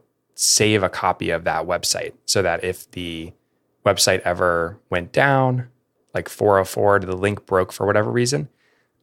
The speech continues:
our link, the Mumify link, would invisibly redirect to a saved, the saved version of it, the cached version. So it was pretty cool. And it, like, we, we worked on it probably for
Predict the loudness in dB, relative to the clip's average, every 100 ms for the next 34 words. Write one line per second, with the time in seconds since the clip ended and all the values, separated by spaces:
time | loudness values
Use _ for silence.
0 | 2 6 6 6 2 0 -6 -4 2 2
1 | 2 2 2 0 -4 -2 -2 -2 0 2
2 | 2 0 0 0 -2 0 -2 -4 -8 -6
3 | -4 -2 -2 -2 -2 -4 -8 -12 -4 -2
4 | 0 0 -4 -6 -6 -6 -8 -10 -10 -4
5 | -4 -4 -8 -8 -8 -12 -16 _ _ _
6 | _ _ 2 2 2 4 6 6 4 2
7 | 2 2 2 -2 -2 2 2 4 2 0
8 | 0 0 0 -2 -4 -10 -8 0 2 2
9 | 0 -4